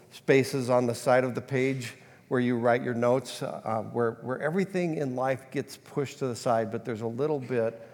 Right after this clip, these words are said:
and then even the margins become full.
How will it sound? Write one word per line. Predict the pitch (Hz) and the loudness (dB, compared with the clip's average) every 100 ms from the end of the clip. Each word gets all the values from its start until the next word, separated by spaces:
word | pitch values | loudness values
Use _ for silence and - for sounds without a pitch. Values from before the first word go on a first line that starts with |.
| - - - | -20 -20 -8
and | - 110 | -4 0
then | 117 131 131 | 2 4 2
even | 135 131 120 127 127 117 - - | 0 -2 0 0 0 -4 -8 -6
the | |
margins | 117 113 117 120 117 107 90 - - - - _ - | 2 4 6 4 -4 -8 -8 -16 -20 -20 -20 _ -6
become | 113 120 98 | -4 -2 -4
full. | 87 104 92 71 | -4 -4 -4 -4